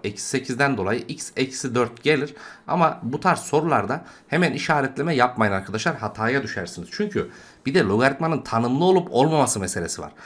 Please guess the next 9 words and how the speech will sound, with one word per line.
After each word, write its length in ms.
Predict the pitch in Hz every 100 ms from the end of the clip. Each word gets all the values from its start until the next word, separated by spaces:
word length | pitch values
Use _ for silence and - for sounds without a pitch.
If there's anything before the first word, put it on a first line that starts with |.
| - -
Nedir 260 | 98 175 170
hocam 300 | 110 107 165
o? 200 | 196 -
Bir 100 | 107
kere 300 | - 143 117
logaritmanın 540 | 104 107 120 127 127
tanımlı 300 | 120 127 123
olması 260 | 127 127 123
için 240 | - 113